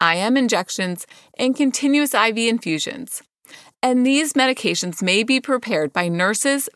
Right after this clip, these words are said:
physicians, and anesthesia professionals. The survey respondents reported lack of training as a concern related to this practice, and other concerns included lack of space and time, for example,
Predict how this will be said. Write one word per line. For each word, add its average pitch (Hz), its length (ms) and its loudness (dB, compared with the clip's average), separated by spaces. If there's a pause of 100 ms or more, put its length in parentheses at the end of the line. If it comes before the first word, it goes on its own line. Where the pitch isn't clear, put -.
physicians, 247 680 -2 (380)
and 262 280 2
anesthesia 220 540 0
professionals. - 840 -4 (720)
The 254 120 2
survey 277 420 2
respondents 175 680 -2
reported 190 520 -2
lack 196 360 2
of 285 120 -4
training 190 400 -2
as 180 140 -4
a 185 60 -8
concern 220 560 -2
related 226 500 0
to 262 100 -4
this 262 160 0
practice, 180 600 -4 (420)
and 262 240 2
other 277 320 2
concerns 185 500 0
included 165 560 -6 (300)
lack 190 300 2
of 285 100 -2
space 226 400 0
and 285 120 2
time, 185 440 -2 (340)
for 208 200 -2
example, 196 640 0